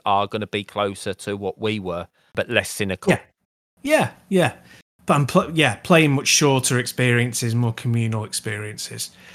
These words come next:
Speaker 1: Yeah.
Speaker 2: Uh, yeah, excellent.
Speaker 1: Uh, and they're not gonna complain about women ruining their games.
Speaker 2: Oh, yeah, please, God. Yeah, let's, <laughs> let's consign that to the past, please.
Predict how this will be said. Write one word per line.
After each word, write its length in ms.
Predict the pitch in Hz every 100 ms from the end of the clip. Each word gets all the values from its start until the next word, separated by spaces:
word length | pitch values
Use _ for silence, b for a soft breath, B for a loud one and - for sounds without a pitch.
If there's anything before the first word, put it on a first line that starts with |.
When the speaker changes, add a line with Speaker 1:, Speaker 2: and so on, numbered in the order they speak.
| B _ _
Speaker 1:
Yeah. 200 | 95 87
Speaker 2:
Uh, 280 | 110 107 117 - _
yeah, 180 | - 117 - _
excellent. 480 | 247 277 - 123 107
Speaker 1:
Uh, 180 | 117 110 - b -
and 100 | 131
they're 80 | 139
not 160 | 147
gonna 140 | - 139
complain 480 | 139 117 135 127 120
about 300 | 117 123 127
women 340 | 123 113 107
ruining 460 | 110 104 107 107 104
their 140 | 101
games. 680 | - 101 98 92 98 98 - -
Speaker 2:
Oh, 240 | 127 123
yeah, 200 | 113 113 107
please, 280 | - 117 110
God. 280 | 110 104 - -
Yeah, 260 | 117 107 107 110 -
let's, 320 | 110 - - _ 349
<laughs> 200 | - _
let's 380 | 117 - - - B - _ _
consign 440 | 123 110 123 117
that 180 | 113 113
to 100 | -
the 60 | 117
past, 420 | - 107 - -
please. 520 | - - 123 - -